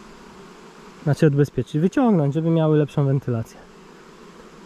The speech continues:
No, tam widzę, nie ma aż tak dużo, no to albo wiecie co, wszędzie wyciągnę z dołu może. Z dołu.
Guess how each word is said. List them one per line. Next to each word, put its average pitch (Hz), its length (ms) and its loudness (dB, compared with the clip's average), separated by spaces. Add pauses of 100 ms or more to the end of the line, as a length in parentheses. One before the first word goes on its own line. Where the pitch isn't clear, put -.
(2750)
No, 120 460 -4
tam 202 260 2
widzę, 170 240 0
nie 156 140 2
ma 147 80 0
aż 139 120 -4
tak 139 140 -4
dużo, 139 320 0
no 135 120 0
to 127 160 -6 (540)
albo 277 440 0
wiecie 135 240 -2
co, 139 120 -6
wszędzie 127 320 0
wyciągnę 127 440 0
z 113 60 -6
dołu 120 300 0
może. 113 300 -2 (2250)
Z - 20 -20
dołu. 160 340 2